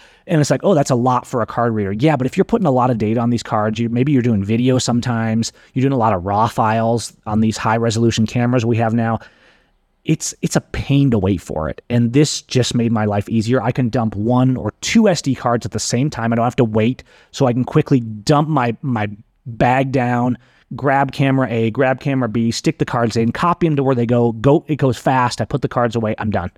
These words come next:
You know, now I can synchronize my folder in Lightroom or Capture One or wherever I'm working,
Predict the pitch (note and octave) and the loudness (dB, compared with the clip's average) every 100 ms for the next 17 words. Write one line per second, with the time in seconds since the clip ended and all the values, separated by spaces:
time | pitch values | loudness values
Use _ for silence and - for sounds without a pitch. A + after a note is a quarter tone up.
0 | _ _ _ A#2 G#2+ A#2 G#2+ - G#2 - | _ _ _ 0 2 2 0 0 -2 -4
1 | _ - D3 B2 B2+ A#2 A2+ - A2+ G2 | _ -2 -2 0 0 0 -2 -2 -2 0
2 | F#2 A#2 B2+ A#2 B2 A#2 G#2+ - A2+ - | -2 0 2 2 0 0 -2 -4 -4 -2
3 | A#2 G#2+ A#2+ A2 G#2+ G#2+ F#2+ G#2+ C#3+ D#3 | -2 0 0 0 0 0 -2 0 2 2
4 | C#3+ C#3 C3+ | 0 0 0